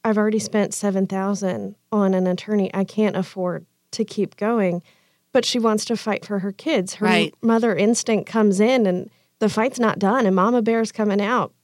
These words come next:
Speaker 1: but she can't afford it.
Speaker 2: Well, and seven thousand is actually not that much relatively.
Speaker 1: Mm.
Speaker 2: Um, I mean, we've had cases, um, of over a hundred thousand, um, where the,
Speaker 1: Gosh.
Speaker 2: the fight goes on. Oftentimes, the divorce itself is simple and easy, but when
Speaker 1: Right.
Speaker 2: you've got, uh,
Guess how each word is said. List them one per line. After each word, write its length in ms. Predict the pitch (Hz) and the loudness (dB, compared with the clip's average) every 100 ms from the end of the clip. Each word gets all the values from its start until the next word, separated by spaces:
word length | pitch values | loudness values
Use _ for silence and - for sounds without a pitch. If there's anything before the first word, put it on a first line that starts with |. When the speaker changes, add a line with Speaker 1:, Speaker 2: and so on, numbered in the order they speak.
| - | -6
Speaker 1:
but 140 | 208 | -4
she 120 | 220 | -2
can't 220 | 214 214 | 0 0
afford 360 | 196 - 247 202 | 0 -2 -2 -2
it. 200 | - - _ - | -6 -12 _ -4
Speaker 2:
Well, 140 | 185 | 0
and 120 | 185 | 0
seven 280 | - 214 214 | 0 2 2
thousand 400 | 185 190 208 180 | 2 0 0 -4
is 60 | 160 | -4
actually 480 | 160 160 - 170 156 | -8 -12 -8 -6 -4
not 360 | 160 160 165 | -4 -4 -6
that 280 | 147 151 - | -6 -8 -8
much 460 | 165 165 165 - - | -8 -6 -8 -12 -10
relatively. 880 | 160 151 151 165 139 226 196 185 - | -8 -10 -10 -12 -2 0 0 -2 -6
Speaker 1:
Mm. 60 | 156 | -8
Speaker 2:
Um, 200 | 156 151 | -6 -4
I 60 | |
mean, 180 | 156 156 | -4 -4
we've 220 | 160 160 | -4 -4
had 200 | 160 156 | -6 -10
cases, 580 | - 160 - 156 143 - - - - _ _ | -10 -12 -12 -12 -14 -18 -20 -20 -20 _ _
um, 320 | 147 143 147 - | -12 -8 -8 -10
of 320 | 156 151 135 - | -12 -12 -14 -10
over 340 | 156 156 151 147 | -8 -6 -6 -8
a 60 | 143 | -4
hundred 340 | 160 160 160 | -4 -2 -6
thousand, 800 | 147 147 143 151 147 139 139 143 - | -8 -10 -10 -8 -6 -6 -8 -12 -12
um, 400 | 143 143 135 - | -10 -8 -10 -12
where 380 | 143 147 185 - | -10 -8 -8 -8
the, 80 | 151 | -10
Speaker 1:
Gosh. 100 | 147 | -10
Speaker 2:
the 100 | 151 | -10
fight 300 | - 156 - | -4 -4 -4
goes 160 | 156 147 | -6 -2
on. 160 | 165 156 - - - | 0 -2 -6 -20 -4
Oftentimes, 420 | - 214 190 185 | 0 2 2 0
the 120 | - 160 | -2 -4
divorce 420 | 160 151 180 175 | -2 2 0 -2
itself 340 | - 175 175 | -8 -8 -6
is 120 | 160 | -6
simple 340 | - 156 156 147 | -4 -4 -4 -4
and 100 | 143 | -2
easy, 360 | 165 175 151 139 | -2 -4 -6 -8
but 200 | - - | -8 -2
when 120 | 190 | 2
Speaker 1:
Right. 180 | 202 165 | 4 2
Speaker 2:
you've 100 | - | 0
got, 320 | 160 151 - | -4 -4 -6
uh, 320 | - - - | -6 -6 -6